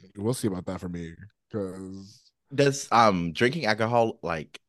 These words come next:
Speaker 2: help you? What, what's the, what's the benefits of not drinking alcohol? Is it weight loss, clearer skin? Is it peace
Speaker 1: Um,
Speaker 2: of mind? Or what, what do we, what is our goal here?
Speaker 1: I was, I, I was gonna say,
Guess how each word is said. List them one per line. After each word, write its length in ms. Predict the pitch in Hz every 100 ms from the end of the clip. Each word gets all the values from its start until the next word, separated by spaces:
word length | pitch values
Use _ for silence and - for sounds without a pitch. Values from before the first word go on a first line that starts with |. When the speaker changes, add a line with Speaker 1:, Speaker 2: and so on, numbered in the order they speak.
| _
Speaker 2:
help 320 | - 101 95 95
you? 360 | 95 92 90
What, 200 | 85 110
what's 140 | 113 143
the, 100 | -
what's 220 | 98 127 -
the 120 | 113
benefits 460 | 85 101 98 92
of 80 | 92
not 160 | 80 78
drinking 200 | 85 78
alcohol? 520 | 73 69 71 60 57
Is 160 | - 73
it 120 | 67
weight 240 | 90 110
loss, 440 | 95 101 98 98 -
clearer 360 | - 104 73
skin? 680 | 76 - 98 95 92 90 85
Is 220 | - 73
it 280 | 69 69 60 - - - _ 120
peace 220 | 131 127
Speaker 1:
Um, 40 | 120
Speaker 2:
of 100 | 92
mind? 640 | 101 104 104 101 101 92
Or 80 | 87
what, 200 | 95 95
what 80 | 104
do 60 |
we, 60 | 104
what 160 | 90
is 100 | 107
our 100 | 110
goal 280 | 82 80 71
here? 400 | 78 69 50 - _ _ _ _ _ _ _ _
Speaker 1:
I 60 | 127
was, 120 | 127
I, 300 | - _ 107 - -
I 80 | 90
was 120 | 113
gonna 140 | 113 110
say, 220 | 104